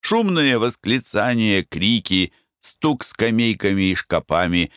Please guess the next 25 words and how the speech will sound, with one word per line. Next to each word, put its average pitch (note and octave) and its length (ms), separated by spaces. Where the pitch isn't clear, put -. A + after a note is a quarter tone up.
звонкие A2+ 640
голоса G#2+ 500
или G2 260
басовые F2 640
звуки, F#2+ 440
вылетавшие F2 800
из E2+ 200
ученических E2+ 880
окон. F2 380
Жизнь, F3+ 580
суматоха B2 800
и A2 140
веселье G#2 640
составляли G#2 680
странную C3 640
противоположность A2 1040
с - 40
этими F#2 400
тихими E2+ 560
стариками, D#2 840
бродившими G2+ 720
взад D#2+ 360
и D#2 80
вперед E2 520
под F2 240